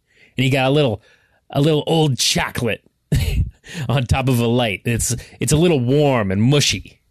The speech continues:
you know? Wonder how much sugar's in one of those fucking eggs, you know?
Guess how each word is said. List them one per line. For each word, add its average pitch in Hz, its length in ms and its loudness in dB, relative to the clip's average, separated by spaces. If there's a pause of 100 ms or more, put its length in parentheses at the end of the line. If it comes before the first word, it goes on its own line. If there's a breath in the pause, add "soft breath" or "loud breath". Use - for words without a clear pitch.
(180)
you 143 140 2
know? 190 340 0 (1300 loud breath)
Wonder 208 180 0
how 208 120 0
much 185 140 0
sugar's 156 400 0
in 135 100 2
one 139 120 2
of 131 80 2
those 127 220 2
fucking - 460 -2
eggs, 117 640 -2
you 107 160 -2
know? 131 280 0